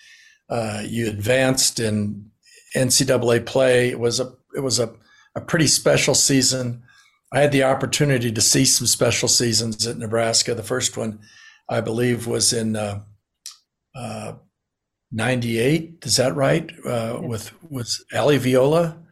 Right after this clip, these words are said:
Speaker 2: Mm-hmm.
Speaker 1: Uh, I think she had a slugging percentage of eight hundred.
Speaker 2: Mm-hmm.
Speaker 1: And, uh, that team, uh, went to the World Series. I remember Jenny Voss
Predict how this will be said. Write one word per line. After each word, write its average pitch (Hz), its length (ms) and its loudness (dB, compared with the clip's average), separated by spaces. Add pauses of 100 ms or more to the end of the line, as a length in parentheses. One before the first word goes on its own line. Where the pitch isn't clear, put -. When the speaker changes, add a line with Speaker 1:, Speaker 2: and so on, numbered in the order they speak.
(100)
Speaker 2:
Mm-hmm. 175 340 0
Speaker 1:
Uh, 120 240 -4 (380)
I 120 60 -10
think 139 160 -2
she - 140 2
had 117 120 4
a 104 40 0
slugging 127 520 2
percentage 123 560 0
of 101 320 -6
eight 117 200 -2
hundred. 127 500 -2 (340)
Speaker 2:
Mm-hmm. 170 240 -6
Speaker 1:
And, 110 400 0
uh, 98 240 -8 (340)
that 131 220 2
team, 139 340 4
uh, 127 300 0
went 127 220 2
to 127 80 2
the 123 100 0
World 120 300 2
Series. 127 480 4
I - 20 0
remember 117 260 0
Jenny 120 340 2
Voss 117 640 2